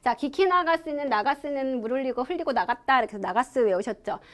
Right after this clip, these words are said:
음, 흘려 듣는 거라고 얘기했고요. 그다음에 고로고로는 떼굴떼굴떼굴 그렇게 얘기했고, 스트레스. 음, 스트레스죠? 그래서 정답은 몇 번? 음, 삼 번입니다. 됐어요? 자, 이 옷 완전 득템, 이 옷 뭐 고노후쿠 쓰시면 될 거고요. 완전 득템 여러분 뭐라 그랬죠?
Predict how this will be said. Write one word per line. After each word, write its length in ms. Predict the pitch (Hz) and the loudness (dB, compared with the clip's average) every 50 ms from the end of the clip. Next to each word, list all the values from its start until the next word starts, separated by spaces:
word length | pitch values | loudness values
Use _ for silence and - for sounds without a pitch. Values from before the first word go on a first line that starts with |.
| - - - - | -20 -20 -16 -14
음, 220 | 240 233 220 214 - | -12 -12 -12 -14 -12
흘려 240 | - 359 359 349 320 | -6 0 2 2 2
듣는 260 | 330 254 214 208 208 | 2 0 -2 -2 -2
거라고 300 | 202 202 196 175 175 185 | -2 -2 -2 -2 -4 -6
얘기했고요. 720 | 180 175 233 269 277 269 262 220 202 202 233 285 339 381 - - - - _ | -6 -4 -2 -4 -4 -4 -4 -4 -2 2 2 2 2 0 -2 -8 -20 -16 _
그다음에 300 | - 214 226 208 208 202 | -8 -4 -4 -2 -4 -4
고로고로는 640 | - 220 226 254 269 294 277 277 269 262 262 247 | -4 -4 -4 -2 0 0 0 -2 -2 -4 -6 -8
떼굴떼굴떼굴 720 | - 233 214 220 - 262 277 277 277 262 269 269 262 247 262 | -8 -6 -6 -6 -6 -6 -8 -6 -6 -4 -4 -2 -2 -4 -4
그렇게 280 | - - 208 - 247 | -6 -10 -8 -4 -2
얘기했고, 600 | 202 208 240 233 - - 196 208 240 294 359 392 392 | -2 -2 -2 -4 -6 -4 -2 2 4 4 4 4 2
스트레스. 540 | - - - - 320 311 294 - - - 180 - - _ - | -2 -10 -8 -6 -6 -4 -6 -6 -8 -12 -14 -14 -16 _ -14
음, 120 | 190 175 - _ | -14 -14 -14 _
스트레스죠? 640 | - - - - 277 294 277 - - _ - 277 269 - _ _ | -20 -20 -14 -10 -8 -8 -8 -10 -6 _ 0 0 0 -2 _ _
그래서 220 | - 233 208 - | -10 -10 -6 -4
정답은 380 | 214 190 190 202 196 190 202 202 | -4 -4 -2 -2 -4 -4 -6 -6
몇 240 | 196 - - - - | -6 -8 -10 -2 4
번? 260 | 269 311 339 370 381 370 - - | 8 8 8 8 6 2 -4 -10
음, 100 | 220 240 - _ | -10 -10 -10 _
삼 220 | - - 311 311 | -10 -8 -6 -4
번입니다. 500 | 302 302 277 226 180 214 - - 175 - - _ _ _ _ _ | -2 -2 -2 -4 -6 -8 -8 -8 -8 -8 -10 _ _ _ _ _
됐어요? 560 | - 202 - - 214 202 202 220 269 330 359 - - _ _ _ _ _ _ _ - _ _ - _ _ - - - - - | -18 -6 -2 0 2 6 8 10 10 10 8 6 -4 _ _ _ _ _ _ _ -20 _ _ -20 _ _ -20 -20 -20 -18 -4
자, 460 | - 320 311 320 320 294 269 247 233 208 | 4 10 12 12 12 12 12 10 8 6
이 140 | 240 277 349 | 6 8 10
옷 240 | 370 339 349 - - | 10 10 10 8 -4
완전 360 | 226 226 247 262 349 311 294 | -4 -2 2 2 2 2 2
득템, 460 | 247 - - - 349 330 302 247 180 | 0 -2 0 2 2 4 2 0 0
이 80 | 226 285 | 4 8
옷 280 | 359 381 330 - 180 | 10 10 10 10 8
뭐 160 | 202 208 208 | 2 -2 -2
고노후쿠 560 | 202 - 226 247 285 359 370 370 415 381 320 311 | -2 -2 0 0 0 0 0 0 0 2 2 2
쓰시면 260 | 330 339 349 339 294 | 0 -2 -2 -2 -2
될 100 | 240 214 | -2 -4
거고요. 260 | - 214 208 202 190 | -4 -6 -4 -4 -2
완전 420 | 190 208 233 269 294 349 339 339 | 0 0 0 0 2 2 2 0
득템 320 | 320 339 - - 349 294 254 | 0 -6 -6 -4 -4 -2 -2
여러분 260 | 214 208 208 208 202 | -2 -2 -2 -2 -4
뭐라 160 | 185 185 185 | -4 -4 -2
그랬죠? 280 | 185 185 190 190 - | -2 -2 -2 2 2